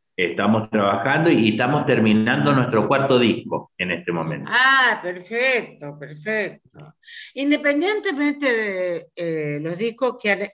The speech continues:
Speaker 2: que vos has hecho con el dúo, vos
Speaker 1: Sí.
Speaker 2: hiciste una, una música que fue fundamental y muy importante. La peli-,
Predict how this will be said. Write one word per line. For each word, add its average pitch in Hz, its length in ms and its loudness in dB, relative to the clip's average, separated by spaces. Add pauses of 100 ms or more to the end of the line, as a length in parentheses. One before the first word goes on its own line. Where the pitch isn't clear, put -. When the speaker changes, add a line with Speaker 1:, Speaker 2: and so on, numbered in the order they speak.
(120)
Speaker 2:
que 185 100 -4
vos 233 400 -2
has 170 160 -6
hecho 208 360 -2
con 156 180 -6
el 160 180 -6
dúo, 160 640 -4 (480)
vos 254 240 0
Speaker 1:
Sí. - 80 2
Speaker 2:
hiciste - 300 4
una, 180 420 -4 (120)
una 202 280 0
música 170 960 -2
que 156 100 -6
fue 190 600 -2 (100)
fundamental 151 880 0
y 143 100 -6
muy 165 200 -4
importante. 151 880 -2 (200)
La 170 220 -2
peli-, 196 360 -4